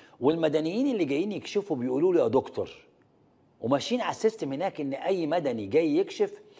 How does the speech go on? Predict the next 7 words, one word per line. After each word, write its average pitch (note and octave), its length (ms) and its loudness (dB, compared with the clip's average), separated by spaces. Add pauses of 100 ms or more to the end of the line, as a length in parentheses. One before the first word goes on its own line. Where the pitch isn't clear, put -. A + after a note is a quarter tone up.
(300)
ما B2 100 2
يخرجش E3 580 2
غير D3 180 0
لما C#3+ 300 0
ينفضوه C#3+ 680 0 (360)
وينطق F3+ 500 2
كلمة G3 420 0